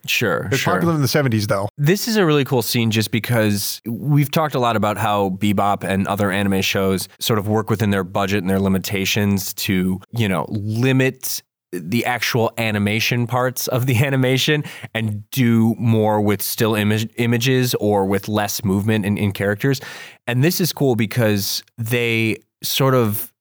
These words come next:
Speaker 1: use minimal movement, but at the same time, they shift perspective.
Speaker 2: Mm-hmm.
Speaker 1: So, and it, it, of course, you know, this is an audio medium, so I can't show this to you, but what they do is, is because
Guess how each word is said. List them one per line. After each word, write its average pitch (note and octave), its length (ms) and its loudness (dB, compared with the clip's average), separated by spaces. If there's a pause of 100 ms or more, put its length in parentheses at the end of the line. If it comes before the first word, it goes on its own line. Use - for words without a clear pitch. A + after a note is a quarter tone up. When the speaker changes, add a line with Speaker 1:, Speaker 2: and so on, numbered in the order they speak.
(100)
Speaker 1:
use A#2+ 400 2
minimal C3+ 520 4
movement, A#2 800 0
but G#2+ 220 -2
at G#2+ 120 -2
the A2 80 -2
same A2 320 -2
time, A2 440 -2
they G2+ 140 0
shift - 420 -4
perspective. - 1000 -2
Speaker 2:
Mm-hmm. B2+ 460 4
Speaker 1:
So, B2+ 680 0
and C#3+ 160 -2
it, D#3+ 200 0
it, D#3 160 0
of D3+ 120 -2
course, D#3 320 0
you C3+ 60 2
know, A#2 100 2
this A#2 200 -2
is A#2 80 -2
an B2 80 0
audio A2 300 0
medium, G2 340 2
so G#2 160 -2
I G2 80 0
can't G2 440 -4
show G#2+ 360 0
this F#2+ 280 -2
to G#2+ 140 0
you, F#2 280 0
but G#2 240 -2 (120)
what D#3 280 -2
they C3 100 2
do C#3+ 220 2
is, A2 240 0
is A2 220 0
because A2 560 -2